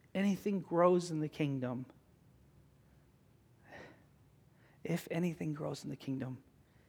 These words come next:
it's because God's doing his work. Paul said,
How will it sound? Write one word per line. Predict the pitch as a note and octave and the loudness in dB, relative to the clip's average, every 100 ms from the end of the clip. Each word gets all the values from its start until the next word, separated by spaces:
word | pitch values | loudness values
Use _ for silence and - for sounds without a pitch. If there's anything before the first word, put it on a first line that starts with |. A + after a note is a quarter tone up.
| - - | -20 -14
it's | D#3 | -14
because | - D3+ C3+ - | -10 -4 -4 -4
God's | C3 A#2 B2 - | -4 -2 -4 -4
doing | B2 A#2 | -4 -4
his | G#2+ B2 B2 | -4 -4 -2
work. | A2+ A2+ G2 - - - - - - - - - - - - - - - - - - - - | -2 -6 -8 -12 -20 -20 -20 -20 -20 -20 -20 -20 -20 -20 -20 -20 -20 -20 -20 -20 -20 -12 12
Paul | A3 G#3 | 12 12
said, | G#3 A3+ G#3+ F#3+ | 12 12 12 12